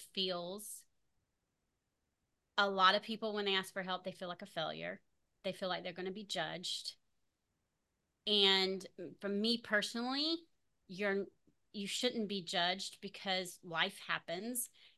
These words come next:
And if there are people out there who can help, I guarantee you there's someone who wants to help. And as long as, you know, um, it, it's helping and they're doing something to also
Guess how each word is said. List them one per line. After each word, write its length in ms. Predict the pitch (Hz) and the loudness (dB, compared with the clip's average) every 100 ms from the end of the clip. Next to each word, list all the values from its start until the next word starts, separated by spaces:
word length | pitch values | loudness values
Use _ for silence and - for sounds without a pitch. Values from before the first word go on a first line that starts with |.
| - | -2
And 260 | 208 208 202 | 4 4 4
if 160 | 196 | 0
there 200 | - 196 - | 0 0 4
are 180 | 190 208 | 4 4
people 340 | - 214 190 | 0 -6 0
out 200 | 175 165 | 0 0
there 140 | 180 | -2
who 180 | 175 196 | -4 -8
can 480 | 180 - - 175 196 | -10 -10 -4 -2 -2
help, 480 | 196 254 302 330 - _ _ _ _ _ _ _ | -2 -2 -2 -4 -10 _ _ _ _ _ _ _
I 60 | 202 | -4
guarantee 540 | 190 214 226 226 - | 2 2 2 0 -2
you 140 | 208 196 | -2 -2
there's 180 | 190 | -2
someone 300 | - 190 185 | -2 -2 -4
who 120 | 170 180 | -4 -6
wants 400 | 170 185 208 - | 0 0 0 -2
to 100 | 233 | 0
help. 320 | 240 262 269 | 0 0 0
And 120 | 214 | -2
as 240 | 190 190 - | 0 -4 -4
long 340 | 180 180 190 | -2 0 0
as, 380 | 185 180 180 - | 0 0 -2 -8
you 140 | 196 | -6
know, 360 | 180 170 160 165 _ - _ _ | -2 -2 -4 -6 _ -20 _ _
um, 500 | 185 175 160 160 143 185 _ _ _ _ _ _ _ - | -8 -6 -6 -8 -10 -14 _ _ _ _ _ _ _ -6
it, 160 | 185 - | -4 -2
it's 240 | 190 170 | -2 -2
helping 720 | - - 320 - 202 180 180 175 | -4 0 0 2 2 2 0 -2
and 160 | 185 185 | -6 -6
they're 100 | 180 | -6
doing 360 | 170 214 220 | -4 -2 -2
something 360 | 202 196 185 185 | -2 -4 -4 -8
to 100 | 180 | -8
also 380 | - 165 165 - | -6 -6 -4 -6